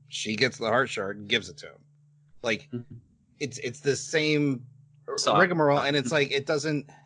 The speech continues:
Speaker 1: like, we get little snippets of the overarching story, story here and there, but not enough to, like, make it,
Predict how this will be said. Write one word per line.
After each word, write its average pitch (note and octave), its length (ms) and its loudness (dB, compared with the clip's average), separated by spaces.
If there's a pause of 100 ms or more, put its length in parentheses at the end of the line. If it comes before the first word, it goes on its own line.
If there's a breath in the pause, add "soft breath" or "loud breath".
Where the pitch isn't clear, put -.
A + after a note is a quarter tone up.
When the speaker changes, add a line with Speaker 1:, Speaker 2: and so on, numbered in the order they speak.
Speaker 1:
like, C#3 240 -4
we C#3 100 -2
get D3+ 200 -2
little D3+ 180 -2
snippets D3 640 0
of C3 360 0
the B2 140 -4 (280)
overarching C3 680 2
story, B2 640 -2
story C3 380 2
here B2 260 0
and G#2 180 -6
there, C3 440 4 (760 soft breath)
but A#2 240 -2
not B2+ 300 4
enough B2 400 -2
to, C3+ 220 -6
like, G#2 280 -4
make G#2+ 400 -6
it, G#2+ 220 -4